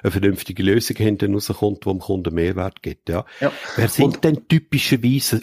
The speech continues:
Speaker 1: überhaupt eure Kunden? Also was müssen wir uns da vorstellen?
Speaker 2: Ja, also ich würde mal sagen,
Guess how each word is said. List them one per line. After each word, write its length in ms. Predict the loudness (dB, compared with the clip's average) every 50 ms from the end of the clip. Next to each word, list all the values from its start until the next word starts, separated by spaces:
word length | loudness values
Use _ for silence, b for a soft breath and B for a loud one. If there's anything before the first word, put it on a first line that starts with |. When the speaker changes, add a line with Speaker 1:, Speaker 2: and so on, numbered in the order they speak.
| -4 _ -4
Speaker 1:
überhaupt 460 | -2 0 2 0 0 0 0 0 0
eure 260 | 2 2 0 0 -2
Kunden? 480 | -2 0 0 0 0 0 -2 -2 -2 -2
Also 200 | -4 -4 -2 0
was 100 | 0 2
müssen 240 | 4 2 2 2 2
wir 100 | 2 2
uns 200 | 2 0 -2 -2
da 100 | -2 -2
vorstellen? 640 | 0 0 -2 0 -2 -6 -6 -6 -8 -10 -10 -16 -20 _ -14 B B B B B B B B B B B B B B -4 -2
Speaker 2:
Ja, 100 | 0 2
also 160 | 4 2 4
ich 80 | 4
würde 200 | 4 2 4 2
mal 140 | 0 0 0
sagen, 460 | 2 2 2 2 2 0 -2 -4 -4